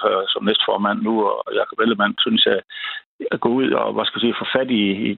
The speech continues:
i den vælgerskare, som står der på vippen, som måske har stemt sidste gang, som lige nu i meningsmålene, og måske sætter kryds et andet sted. Jeg tror, der er mulighed for, for at vende tilbage, men jeg tror, vi skal stå fast på vores værdier i Venstre, som vi har gjort gennem stormvejr før, i, i, hvis du kigger tilbage i historien.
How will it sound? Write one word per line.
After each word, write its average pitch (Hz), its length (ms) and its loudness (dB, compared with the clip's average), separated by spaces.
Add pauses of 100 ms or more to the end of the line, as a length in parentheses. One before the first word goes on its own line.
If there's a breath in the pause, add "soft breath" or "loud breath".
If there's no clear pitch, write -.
(140)
i 117 100 0
den 113 180 0
vælgerskare, 113 540 2
som 98 80 -8 (120)
står 113 160 -2
der 101 160 2
på 104 120 -4
vippen, 113 220 -2 (440 loud breath)
som - 180 -4
måske 95 160 0 (100)
har 95 120 -2
stemt 110 200 0
sidste - 240 0
gang, 104 180 2
som 101 140 -2
lige 110 160 2
nu 110 80 2
i 104 100 2
meningsmålene, 101 560 0
og 95 140 -4
måske - 180 -4
sætter 101 220 2
kryds 104 180 -2
et 101 120 2
andet 113 160 0
sted. 101 140 0 (540 loud breath)
Jeg - 80 -2
tror, 120 220 0
der 104 120 4
er 107 140 0
mulighed 117 260 0
for, 104 100 2 (140)
for 110 60 -4
at 101 60 -4
vende 101 180 -2
tilbage, 107 300 2
men 95 140 0
jeg 98 80 2
tror, 135 180 0
vi 127 80 2
skal 110 100 -6
stå 110 100 -2 (100)
fast 143 180 -2
på 123 120 -4
vores 113 180 -2
værdier 113 300 -2
i 98 120 -4
Venstre, - 240 -2
som 107 200 0
vi 101 120 -8
har 101 120 0
gjort 120 260 2
gennem 101 220 0 (640 loud breath)
stormvejr 107 440 0
før, 127 120 4 (120)
i, - 20 -6 (240)
i, 90 120 -8
hvis - 160 -4
du 104 60 -2
kigger 101 240 0
tilbage 107 260 2
i 95 100 -10
historien. 101 340 0